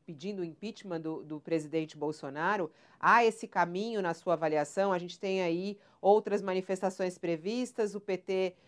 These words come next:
ficou meio assim, teve uma participação, mas em nenhum momento, é, as principais lideranças do P T se posicionaram mais fortemente.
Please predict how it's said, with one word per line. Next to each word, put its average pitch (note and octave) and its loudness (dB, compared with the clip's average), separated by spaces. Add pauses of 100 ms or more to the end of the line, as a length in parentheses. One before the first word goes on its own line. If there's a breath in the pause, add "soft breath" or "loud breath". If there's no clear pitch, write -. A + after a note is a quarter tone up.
(160 soft breath)
ficou A#3 6
meio G3+ 4
assim, C4+ 0
teve A#3 6
uma G#3 0
participação, G3 -2
mas G3 0
em G3 -4
nenhum G3+ 0
momento, G3+ 0 (300 loud breath)
é, D#3+ 4
as E3 0
principais G3 2
lideranças F#3+ 4
do F3+ -4
P F3+ -2
T F3+ 0
se F3+ -8
posicionaram F3+ 4
mais E3+ 0
fortemente. E3+ 0